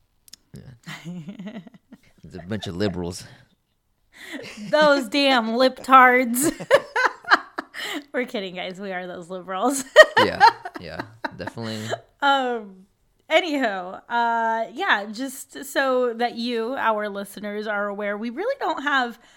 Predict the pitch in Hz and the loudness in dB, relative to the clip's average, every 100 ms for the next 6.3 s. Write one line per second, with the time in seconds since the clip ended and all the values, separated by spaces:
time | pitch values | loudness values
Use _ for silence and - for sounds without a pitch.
0 | _ _ _ _ - 277 247 190 - 233 | _ _ _ _ -6 -2 -2 -2 0 2
1 | 269 233 196 - 190 - 202 - 214 202 | 2 0 -4 -8 -14 -14 -12 -10 -8 -6
2 | 196 214 208 214 - 214 208 196 208 233 | -6 -6 -8 -8 -2 -2 -2 -6 -6 -4
3 | 247 269 220 214 208 202 - 202 - 302 | -4 0 2 2 -2 -6 -12 -12 -4 0
4 | 294 - 214 220 262 262 254 247 233 220 | 0 0 0 0 -4 -4 -6 -2 -4 -4
5 | 220 214 220 220 214 226 226 190 190 180 | -6 -8 -6 -4 -4 -6 -6 -8 -8 -8
6 | 185 190 | -10 -12